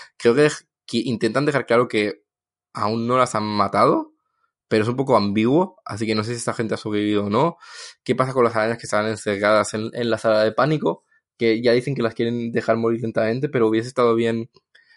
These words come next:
una, una escena final para, para reconocer que eso ocurre. ¿Qué ocurre con la, la científica que, que, que investiga las arañas? La, la,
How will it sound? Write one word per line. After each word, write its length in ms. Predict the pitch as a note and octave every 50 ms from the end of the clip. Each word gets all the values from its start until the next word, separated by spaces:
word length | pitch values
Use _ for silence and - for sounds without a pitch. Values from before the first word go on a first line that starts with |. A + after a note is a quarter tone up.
| _ _ -
una, 760 | A#2+ A#2+ A#2 A#2 A2+ A2+ A2+ A2 G#2+ G#2 G#2+ G#2+ G#2+ G#2 G#2 F2+ - C#2+ C#2 C2+ C2+ - - - - F#2+ - -
una 240 | - A#2+ A#2 A#2
escena 560 | A#2+ A2+ - - A#2 A2+ A2+ A2 G#2+ G#2+ G#2 G2+ G2+ G#2+ - _ _ _ _ _ _ _ _ _ _ _ _ _ _ _ _ _ _ _ _ -
final 440 | - - A#2+ G#2+ G2+ G#2 A#2+ C#3 C3
para, 480 | C3+ B2 A2 G#2 G2+ G2+ G2+ G#2 D#3+ - _
para 160 | - - G#2+ G#2+
reconocer 360 | G#2 G2 A2 G#2+ G2+ G#2+ G#2
que 80 | G2 G2
eso 120 | - A2+
ocurre. 480 | G#2 G2 A2+ A#2 B2 C3 D3 E3 F3 - - - - - - _ -
¿Qué 120 | - B2+
ocurre 800 | C#3 C3+ C3+ - _ _ _ - - C#3 D3 D3 C3+ C3+ C3 A#2
con 260 | - - A#2+ A2+ A2+ A2+
la, 340 | A2+ A2 A2 G#2+ G#2+ G#2+
la 140 | G#2+ A2 G#2
científica 680 | - - A#2 G#2 G2+ - A#2 - C3+ A#2 - A2 G#2+
que, 420 | - - G#2+ G#2 G#2 G#2+ A2 - _ _
que, 160 | - - G#2+ -
que 80 | -
investiga 420 | G#2+ G#2+ A2 - - - A2+ A2 A2
las 160 | A2 - -
arañas? 440 | A2 A2 C3+ C3+ B2 A#2+ A#2+ - -
La, 300 | - A#2+ A#2 G#2+ G2+ - - - - - _ _
la, 640 | - G#2 G2+ G2 G2 G2 G2+ - - - - - -